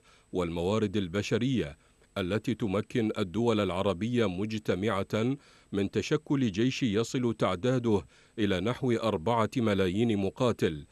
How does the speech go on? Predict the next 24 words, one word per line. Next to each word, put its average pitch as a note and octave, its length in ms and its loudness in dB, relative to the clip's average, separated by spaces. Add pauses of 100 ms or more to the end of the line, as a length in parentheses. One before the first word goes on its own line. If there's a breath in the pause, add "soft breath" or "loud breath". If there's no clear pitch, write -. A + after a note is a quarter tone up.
(300 soft breath)
بالإضافة G2+ 640 0
إلى G#2+ 220 0
الترسانة A#2 640 0
العسكرية G2+ 760 0
الكبيرة A#2+ 680 0 (360 soft breath)
وامتلاك G#2+ 500 0
المنافذ A2 560 0
الاستراتيجية G#2+ 1000 0 (340 soft breath)
على G2+ 220 2
البحار F#2 560 -2
والمحيطات. F2+ 840 -2 (720 soft breath)
لكن F#2+ 320 0
كل A#2 220 0
ذلك A2 420 0
يتلاشى A2 680 0
أمام G#2+ 580 -2
ما F#2 120 -2
توصل A2 560 -2
إليه G#2+ 420 -2
التقدم G#2 600 0
العلمي F#2+ 500 -2
والعسكري G#2 800 0
في - 80 -12
العالم، F2+ 540 -2